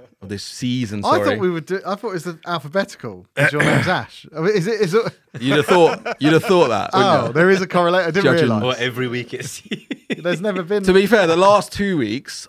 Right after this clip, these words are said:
Speaker 2: Yeah.
Speaker 1: it's been you.
Speaker 2: You have
Speaker 1: You've, you've been, had the least amount
Speaker 2: Yeah,
Speaker 1: of
Speaker 2: I
Speaker 1: points.
Speaker 2: forgot to change my team the last
Speaker 1: Oh,
Speaker 2: couple of weeks.
Speaker 1: chat
Speaker 3: Oh, no.
Speaker 1: shit.
Speaker 2: Ash
Speaker 1: He's
Speaker 2: is, uh, I've
Speaker 1: lying.
Speaker 2: let Ash
Speaker 1: He's
Speaker 2: come back
Speaker 1: lying.
Speaker 2: into it, but
Speaker 1: He's lying.
Speaker 2: normal
Speaker 3: The fight
Speaker 2: service has been
Speaker 3: crashed, didn't
Speaker 2: resumed.
Speaker 3: it?
Speaker 2: <laughs> Yeah, yeah, yeah.
Speaker 1: <laughs> To be fair, I've not even really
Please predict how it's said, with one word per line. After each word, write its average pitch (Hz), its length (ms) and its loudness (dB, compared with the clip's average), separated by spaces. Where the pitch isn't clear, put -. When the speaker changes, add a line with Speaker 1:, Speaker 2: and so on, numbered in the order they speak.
Speaker 2:
Yeah. 127 380 -2
Speaker 1:
it's 131 160 -4
been 135 240 -2
you. 135 500 2
Speaker 2:
You 127 140 -8
have 139 220 2
Speaker 1:
You've, 110 140 -18
you've 127 200 -6
been, 127 80 -6
had 113 120 -6
the 120 80 -6
least 113 220 -6
amount 107 160 -2
Speaker 2:
Yeah, 127 120 0
Speaker 1:
of - 20 0
Speaker 2:
I 123 60 0
Speaker 1:
points. 123 100 -6
Speaker 2:
forgot 151 280 -6
to 127 120 -16
change 127 260 -10
my 117 80 -14
team 131 220 -10
the 113 60 -12
last 110 180 -12
Speaker 1:
Oh, 104 40 -4
Speaker 2:
couple 98 140 -2
of 90 80 -8
weeks. 82 140 -14
Speaker 1:
chat 92 160 -8
Speaker 3:
Oh, 90 60 -12
no. 92 200 -14
Speaker 1:
shit. 104 180 -12
Speaker 2:
Ash 143 160 -6
Speaker 1:
He's 104 100 -6
Speaker 2:
is, 107 140 -4
uh, 113 40 0
I've 120 40 2
Speaker 1:
lying. 117 380 2
Speaker 2:
let 170 100 -2
Ash 156 160 -2
Speaker 1:
He's - 80 -10
Speaker 2:
come 143 160 -2
back 113 100 2
Speaker 1:
lying. 117 200 0
Speaker 2:
into 117 160 -4
it, 107 180 -10
but 113 160 -8
Speaker 1:
He's 165 80 -14
lying. 117 300 -4
Speaker 2:
normal 170 200 2
Speaker 3:
The 151 80 -4
fight 156 260 2
Speaker 2:
service 120 60 -12
has 131 60 -12
been 147 220 -2
Speaker 3:
crashed, 131 160 -8
didn't 120 220 -4
Speaker 2:
resumed. - 20 -10
Speaker 3:
it? 139 140 -4
Speaker 2:
<laughs> - 100 -6
Yeah, 165 260 0
yeah, 156 180 0
yeah. - 920 -2
Speaker 1:
<laughs> - 640 -16
To 165 60 0
be 175 120 8
fair, 226 160 2
I've 190 120 -2
not 220 180 0
even 170 160 0
really 151 120 0